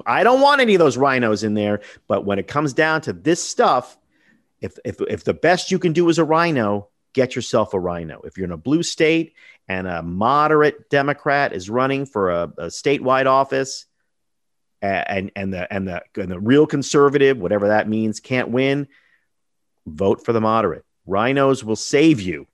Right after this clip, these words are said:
even though that's probably not a, a, a message people want to hear.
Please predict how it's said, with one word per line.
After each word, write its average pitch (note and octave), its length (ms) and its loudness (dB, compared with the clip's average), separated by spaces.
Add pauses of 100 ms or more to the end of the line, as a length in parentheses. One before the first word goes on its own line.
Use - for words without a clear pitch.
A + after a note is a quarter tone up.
(320)
even G2+ 220 0
though G2 320 -2
that's G#2 200 -4
probably A2 320 -2
not G#2 160 0
a, F2+ 200 -8
a, F#2 400 -4
a E2+ 260 -6
message F#2+ 340 -8
people F2+ 200 -8
want E2+ 160 -6
to D#2+ 60 -10
hear. G2+ 380 0